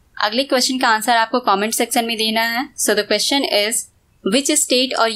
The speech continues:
U T has launched education song इरादा कर लिया है हमने? किस राज्य या केंद्र शासित प्रदेश ने शिक्षा गीत इरादा कर लिया है हमने लॉन्च किया है? आपके ऑप्शंस हैं कर्नाटका, दिल्ली, महाराष्ट्र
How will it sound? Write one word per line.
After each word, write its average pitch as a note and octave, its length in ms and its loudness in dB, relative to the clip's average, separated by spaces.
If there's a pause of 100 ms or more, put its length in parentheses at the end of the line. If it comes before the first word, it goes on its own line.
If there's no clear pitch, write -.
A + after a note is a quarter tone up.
U A3 180 -4
T C4+ 220 0
has G#3+ 160 2 (140)
launched G3 560 0
education G#3+ 560 -2
song A3+ 200 2 (100)
इरादा G3+ 380 2
कर G#3+ 200 0
लिया G3 280 -2
है B3+ 200 0
हमने? F#3 480 0 (220)
किस C4+ 240 0
राज्य A#3+ 280 2
या B3+ 160 -2
केंद्र A#3 340 -4
शासित A#3 400 -2
प्रदेश G#3 440 -2
ने A#3+ 140 0
शिक्षा A#3 420 0
गीत A3+ 320 -4
इरादा G3+ 380 2
कर A#3 180 0
लिया G3+ 300 -2
है G#3+ 220 -2
हमने G#3 380 0
लॉन्च G3 400 0
किया F3+ 220 0
है? F3+ 340 -6
आपके - 300 -2
ऑप्शंस A#3 520 0
हैं A#3 300 0
कर्नाटका, G3 760 0 (100)
दिल्ली, G3 640 -2
महाराष्ट्र G3 720 2